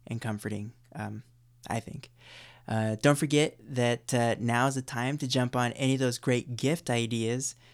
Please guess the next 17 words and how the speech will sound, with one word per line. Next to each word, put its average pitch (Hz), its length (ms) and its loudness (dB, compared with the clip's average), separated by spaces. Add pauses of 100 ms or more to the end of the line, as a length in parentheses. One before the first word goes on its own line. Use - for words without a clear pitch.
'cause 117 120 -2
it's 113 180 -2
the 110 80 0
holiday 110 380 -2
season. 123 440 -2 (340)
Um, 117 320 2
things 120 340 2
like 117 300 2
the 117 80 -2
Tan 127 420 0
membership, 127 640 0
which 127 200 -4
is 113 200 -4 (280)
so - 440 2
awesome. 123 380 2
Like, 107 220 -4
I, - 140 -6